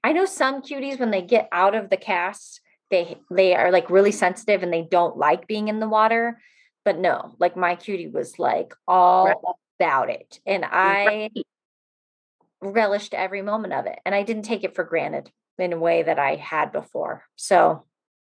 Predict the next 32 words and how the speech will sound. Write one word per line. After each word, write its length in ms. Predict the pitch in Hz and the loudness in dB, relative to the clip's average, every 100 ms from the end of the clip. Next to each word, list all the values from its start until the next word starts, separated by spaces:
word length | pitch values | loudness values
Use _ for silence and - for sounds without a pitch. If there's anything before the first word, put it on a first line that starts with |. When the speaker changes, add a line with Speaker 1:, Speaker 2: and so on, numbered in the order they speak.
| _ _ _ _ _ | _ _ _ _ _
Speaker 2:
Exactly. 1120 | 180 165 156 165 135 127 143 - - - 160 - | -12 -10 -6 -2 0 0 -2 -8 -10 -12 -14 -6
Speaker 1:
Yeah. 520 | 190 190 185 180 180 - _ _ _ - | -2 0 -2 -4 -8 -16 _ _ _ -8
Speaker 2:
Exactly. 720 | 170 170 147 139 - 71 - | -6 -4 -2 -4 -8 -12 -12
Speaker 1:
Well, 220 | 208 247 | -12 -12
those 100 | 254 | -8
are 60 | 240 | -6
great. 340 | 233 214 - | -2 -2 0
So 300 | - 254 - - | 2 4 4 0
if 220 | 330 - | -2 -2
people 680 | - 403 403 403 381 - _ - - - | 0 0 2 2 2 0 _ -20 -20 -4
wanted 260 | - 220 240 | 2 2 0
to 60 | - | -4
purchase 360 | 220 214 233 | -6 -6 -4
your 80 | 262 | 0
book, 280 | 208 175 - | 2 2 0
you 60 | |
said 180 | 156 151 | -6 -2
it 80 | 185 | -2
was 120 | 226 | -2
on 160 | 262 269 | -2 -2
Amazon, 880 | 247 226 226 214 196 190 202 294 - _ _ - | -2 -2 -2 -2 -2 0 -2 -6 -14 _ _ -4
or 220 | 233 247 | 2 4
Speaker 2:
Yep. 260 | 254 262 - | 4 0 -4
Speaker 1:
get 140 | - | -8
in 120 | 247 | -10
contact 600 | 240 240 233 240 247 247 | -8 -4 -4 -2 -4 -4
with 160 | 247 247 | -10 -8
you, 260 | 226 233 240 | -6 -4 -4
where 420 | 226 226 254 285 | -2 2 2 0
should 200 | 294 247 | -4 -4
they 80 | 247 | -2
go? 280 | 262 160 | -4 -6